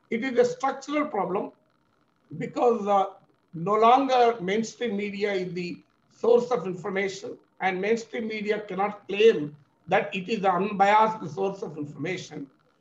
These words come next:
So drive, uh, driving on the weakness of the mainstream media, several unstructured and, uh, outlets of information in the guise, uh, news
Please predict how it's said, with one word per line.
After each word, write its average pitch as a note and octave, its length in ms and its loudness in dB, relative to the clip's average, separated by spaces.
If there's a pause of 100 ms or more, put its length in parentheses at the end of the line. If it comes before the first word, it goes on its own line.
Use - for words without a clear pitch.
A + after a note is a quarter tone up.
(180)
So A3+ 540 6 (100)
drive, G#3 340 2
uh, G#3 420 0 (220)
driving A#3 400 4
on C4 120 2
the A3+ 100 2
weakness A3+ 460 0
of A3+ 80 -2
the G#3 80 -4
mainstream G3+ 540 -6
media, G3 380 -2 (540)
several C#4 680 0 (260)
unstructured A3+ 1000 0 (140)
and, F3 360 -4
uh, F3+ 300 0
outlets G#3 520 -2
of F#3 280 -6 (180)
information F#3+ 800 -6 (460)
in D#3+ 100 -4
the F3 100 -2
guise, G#3 360 2
uh, G#3 360 0
news A#3+ 340 2